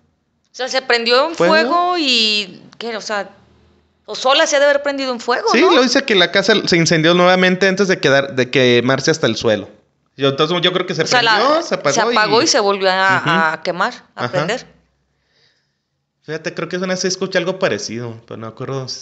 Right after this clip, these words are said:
Speaker 2: no sé si sea esa, de una casa como que se prendió fuego,
Speaker 1: Ey.
Speaker 2: se apagaba y si volvían a construir algo se volvía a quemar.
Speaker 1: Ay, qué raro.
Speaker 2: Digo, los, lo dice, los grandes bosques encantados de Blick-, Blickling.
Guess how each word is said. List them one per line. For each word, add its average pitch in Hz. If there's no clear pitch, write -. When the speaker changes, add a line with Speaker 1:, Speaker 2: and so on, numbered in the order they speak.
Speaker 2:
no 139
sé 143
si 160
sea 156
esa, 165
de 170
una 165
casa 180
como 139
que 135
se 135
prendió 123
fuego, 202
Speaker 1:
Ey. 202
Speaker 2:
se -
apagaba 151
y 151
si 151
volvían 147
a 240
construir 208
algo 202
se 226
volvía 127
a 120
quemar. 127
Speaker 1:
Ay, -
qué 208
raro. 180
Speaker 2:
Digo, 127
los, 120
lo 131
dice, 139
los 120
grandes 160
bosques 202
encantados 151
de -
Blick-, -
Blickling. 135